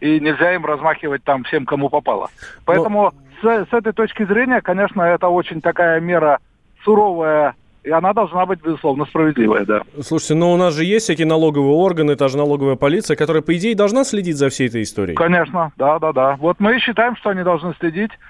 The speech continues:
Speaker 1: и они, у них, э, должно быть минимальное собственное усмотрение. А это усмотрение должно быть с четкими критериями, которые должны устанавливаться в законе. А так такие,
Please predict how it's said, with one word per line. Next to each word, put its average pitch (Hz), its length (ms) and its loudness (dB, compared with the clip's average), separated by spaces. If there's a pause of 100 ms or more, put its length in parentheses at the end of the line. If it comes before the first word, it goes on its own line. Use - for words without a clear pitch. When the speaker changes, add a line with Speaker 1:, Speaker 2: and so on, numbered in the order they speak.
(260)
Speaker 1:
и 147 140 2
они, 190 380 0
у 175 120 0
них, 190 320 -2
э, 147 600 2 (360)
должно 160 300 0
быть 190 180 -2
минимальное 175 1080 0
собственное 175 340 -6
усмотрение. 147 640 -2
А 117 80 0
это 139 360 0 (180)
усмотрение 196 540 0
должно 170 340 0
быть 160 120 -8
с - 40 -16
четкими 175 400 -4
критериями, 190 500 0
которые 170 520 0
должны 139 340 -2
устанавливаться 147 540 -2
в - 80 -20
законе. 98 400 -4 (540)
А 147 400 0
так 214 180 -4
такие, 190 760 -4